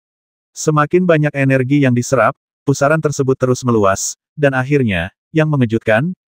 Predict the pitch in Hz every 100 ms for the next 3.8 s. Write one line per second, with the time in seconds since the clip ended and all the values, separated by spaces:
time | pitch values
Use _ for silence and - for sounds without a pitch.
0 | - 147 143 143 131 117 120 120 113 113
1 | 113 127 131 - 135 127 98 104 110 107
2 | 113 117 117 - 117 143 131 98 107 101
3 | 107 107 98 92 82 - -